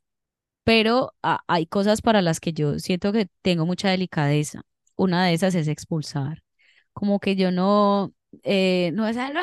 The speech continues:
el escándalo", sino como que yo me aparto, me tomo mi espacio y regreso.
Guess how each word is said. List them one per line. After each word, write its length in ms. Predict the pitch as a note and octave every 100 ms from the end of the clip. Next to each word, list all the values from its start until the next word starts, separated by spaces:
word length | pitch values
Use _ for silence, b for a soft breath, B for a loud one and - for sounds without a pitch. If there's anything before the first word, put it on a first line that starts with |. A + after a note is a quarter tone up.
| G#4 - _ -
el 120 | F4+
escándalo", 600 | B3 - G#3 A3 B3+ C4+
sino 260 | B3 F#3+ E3
como 360 | - F#3+ D#3+
que 140 | - E3+
yo 120 | D3+
me 100 | D3+
aparto, 640 | D#3+ G#3+ G#3+ G#3+ G#3 -
me 120 | G3+ F#3
tomo 220 | D#3+ D3+
mi 120 | F3
espacio 800 | D#3 - F3+ F#3+ F#3+ F#3 F#3 F#3
y 100 | -
regreso. 460 | D3+ C#3 C3+ - -